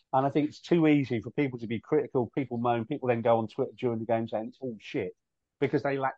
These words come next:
patience. And there is a bit of sport entitlement, you know, in, in, the, in there as well.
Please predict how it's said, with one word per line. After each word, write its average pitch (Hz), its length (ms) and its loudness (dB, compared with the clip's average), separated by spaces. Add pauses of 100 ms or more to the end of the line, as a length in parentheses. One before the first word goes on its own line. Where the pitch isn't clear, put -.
patience. 139 360 -4
And 147 140 0
there 170 100 4
is 180 100 2
a 185 40 -2
bit 175 160 -2
of - 60 -12
sport 175 500 2
entitlement, 160 600 -2 (320)
you 131 100 -6
know, 127 200 0 (260)
in, 151 220 0
in, 143 160 0
the, 143 220 -2
in 139 120 2
there 131 220 4
as 120 100 -2
well. 123 340 2